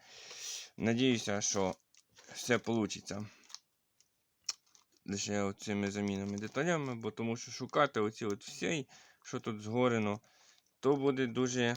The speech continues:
дуже, в принципі, трудоємко і дуже довго. Так, та он резистор, теж щось трошки його поцарапали, там здерли, я думаю, що не критично. А оцей теж великий, бачу, що зацепили.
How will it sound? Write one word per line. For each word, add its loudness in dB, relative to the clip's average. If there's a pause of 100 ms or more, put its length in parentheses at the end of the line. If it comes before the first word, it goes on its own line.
(120)
дуже, 0
в -2
принципі, -4
трудоємко -2
і -8
дуже -2
довго. -4
Так, -12
та -4
он -2
резистор, -6
теж -10
щось -12
трошки -8
його -4 (760)
поцарапали, 0 (220)
там -4
здерли, -2
я -2
думаю, -4
що -10
не -8
критично. -6 (640)
А -10
оцей -4
теж -2 (840)
великий, 0
бачу, -2
що -6
зацепили. 0